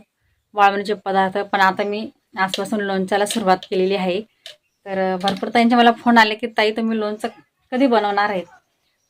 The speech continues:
तर आजपासून मी सुरुवात करणार आहे. आणि तुम्हाला जर लोणचं लागत असेल तर मला WhatsApp-वरती मेसेज टाका, तुम्हाला घ-, कुरिअरने घरपोच मिळेल. आणि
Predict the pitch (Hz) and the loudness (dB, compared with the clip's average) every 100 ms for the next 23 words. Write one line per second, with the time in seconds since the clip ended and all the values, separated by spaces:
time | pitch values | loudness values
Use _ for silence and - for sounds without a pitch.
0 | - 208 208 226 226 214 214 226 208 202 | 0 2 2 0 -4 -4 -4 -2 0 -2
1 | - 202 196 214 214 208 202 196 190 147 | -2 2 4 4 2 -2 -6 -6 -10 -16
2 | - - 220 214 208 208 202 202 196 208 | -20 -6 2 4 4 0 -4 -6 -8 -6
3 | 208 240 _ 196 202 208 214 220 233 - | -6 -10 _ -10 -8 -8 -8 -8 -8 -10
4 | _ _ _ 214 208 202 202 202 170 196 | _ _ _ -8 0 0 2 0 -4 -4
5 | 196 190 190 185 196 - 208 190 208 233 | -4 -4 -2 -4 -4 -6 -6 -4 -6 -6
6 | _ _ _ _ _ - 214 208 185 202 | _ _ _ _ _ -8 -2 0 0 -4
7 | 202 - 214 208 202 208 208 196 196 196 | -8 -2 4 4 2 -2 -2 -2 -4 -6
8 | 214 208 196 233 - _ - - - _ | -4 -4 -2 -4 -6 _ -20 -20 -20 _
9 | _ _ 202 196 202 202 202 202 | _ _ -8 -6 -6 -6 -6 -8